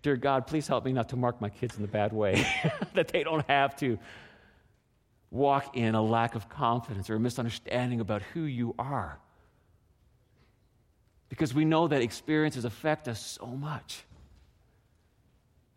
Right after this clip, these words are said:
But this is the experience that God is out to give us, to say, "I am with you in every circumstance. Will you experience me?"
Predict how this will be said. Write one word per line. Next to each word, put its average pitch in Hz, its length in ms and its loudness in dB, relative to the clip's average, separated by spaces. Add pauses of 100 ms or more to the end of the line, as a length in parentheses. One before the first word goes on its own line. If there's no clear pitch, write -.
(120)
But - 200 -2
this 190 220 4
is 185 140 0
the 156 80 2
experience 135 460 2
that 117 180 -6
God 139 260 2
is 120 100 -2
out 117 140 -2
to - 80 -10
give 143 240 -4
us, 120 120 -8
to 117 60 -6
say, 120 300 -2
"I 151 220 -2
am 127 220 0
with 165 260 0
you 117 100 -2
in 113 180 -2
every 139 280 -2
circumstance. 113 880 -10 (440)
Will 139 120 -2
you 160 120 4
experience 170 680 0
me?" 95 280 -8